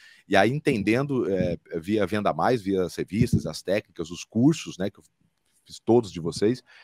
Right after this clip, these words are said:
é, entendi que, que tinha processo, que tinha tudo isso, que precisava ser implementado. Então eu vi que a, as técnicas não eram tão difíceis, né? Ela tinha um modelo, então isso era legal. É, e as técnicas não eram tão difíceis assim, né? Era mais entender como funciona o processo e ali, independentemente do produto ou serviço,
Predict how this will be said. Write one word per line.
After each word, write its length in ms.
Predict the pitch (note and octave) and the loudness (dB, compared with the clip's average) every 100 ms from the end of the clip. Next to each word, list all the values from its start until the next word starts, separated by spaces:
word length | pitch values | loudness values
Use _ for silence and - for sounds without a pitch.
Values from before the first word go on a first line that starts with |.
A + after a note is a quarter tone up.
| - - | -20 -12
é, 220 | - F#2 A#2 | -2 -2 0
entendi 480 | A#2+ C#3+ A#2 G2 B2 | 2 2 2 -4 -2
que, 280 | C3 A#2+ | 2 2
que 140 | G2+ A2 | 0 -4
tinha 140 | - | -6
processo, 520 | A2 F#2 - A#2 G#2 | -4 -4 2 2 2
que 80 | - | -6
tinha 180 | - G#2 | -12 -10
tudo 240 | G2+ F#2+ | -8 -6
isso, 260 | F#2 A2+ - - - _ | -4 -2 -4 -6 -10 _
que 100 | - | -8
precisava 380 | - - C#3 B2+ | -8 0 2 2
ser 140 | - | -2
implementado. 680 | C#3 C#3 C#3+ D#3+ D#3 G2+ D#2+ _ _ | 0 0 0 0 2 2 0 _ _
Então 160 | - C3+ | 0 0
eu 60 | |
vi 100 | C3+ | 0
que 180 | - F#3 - | -4 -6 -6
a, 200 | F#2+ C3 | -6 -6
as 80 | |
técnicas 360 | - F3 - F3+ | -4 -6 -4 -2
não 80 | E3+ | 0
eram 160 | G#3+ | 0
tão 180 | A3 D3+ | 0 -4
difíceis, 720 | A#2+ - - G#2+ - E2+ - - _ | -4 -6 -4 -4 -4 -8 -10 -20 _
né? 100 | F#2 | -4
Ela 160 | G2 A2+ | 2 2
tinha 160 | - E3 | 2 0
um 20 | |
modelo, 320 | B3+ F#3 F2 | 2 4 2
então 140 | E2+ | 0
isso 140 | F#2+ C3 | -2 0
era 100 | C3+ | 0
legal. 360 | F3+ E3+ B2 - _ _ | 2 4 2 0 _ _
É, 220 | - F2 - - | -6 -6 -8 -2
e 80 | B2 | 0
as 80 | D3 | 2
técnicas 280 | F#3 A#3+ | -2 -4
não 100 | - | -4
eram 80 | C#4 | -4
tão 320 | - D#3+ E3 | 2 4 4
difíceis 360 | C#3+ A#2 C3 A2+ | 0 -2 -4 -2
assim, 360 | A#2 - E2+ - | -4 -4 -10 -10
né? 200 | E2+ A2+ - | -12 -10 -4
Era 200 | G2+ A2+ | -2 2
mais 280 | A#2+ F3+ | 2 2
entender 540 | G#3 G3+ G3+ C3 C3+ G#3+ C4+ | 0 -2 -2 2 2 2 -2
como 140 | - A#2+ | -10 -8
funciona 280 | A2 G#2+ | -6 -6
o 60 | A2 | -6
processo 480 | F3+ F3+ F#3 B3 A3+ | -4 -4 -4 -4 0
e 40 | |
ali, 140 | A#2+ D#3+ | 0 2
independentemente 680 | E3 D#3 C#3+ C#3 C3 A#2+ | -2 -2 -4 -2 -4 -4
do 120 | A#2 | -6
produto 320 | A2 G#2 F#2 A2+ | -4 -2 0 0
ou 60 | |
serviço, 360 | D3 A#2+ D3 | 2 2 0